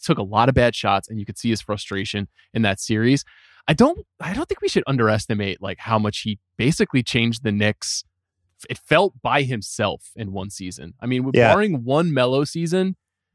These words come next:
Speaker 1: the Knicks have been kind of a disaster for a decade, and he gave everybody hope, excitement.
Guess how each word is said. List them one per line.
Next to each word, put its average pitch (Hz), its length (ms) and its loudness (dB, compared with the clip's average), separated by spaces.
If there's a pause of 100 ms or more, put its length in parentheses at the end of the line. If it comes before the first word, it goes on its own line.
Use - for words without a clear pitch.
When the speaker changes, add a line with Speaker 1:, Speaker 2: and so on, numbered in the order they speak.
(280)
Speaker 1:
the 127 140 -2
Knicks 120 380 -2
have 349 120 0
been 151 160 2
kind 139 240 0
of 143 60 -2
a 127 60 -4
disaster 104 500 -2
for 98 140 -8
a 92 40 -8
decade, 90 500 -6 (360)
and 107 680 0 (500)
he 143 140 -2
gave 220 300 4
everybody 226 540 0
hope, 160 260 4 (100)
excitement. 151 580 -4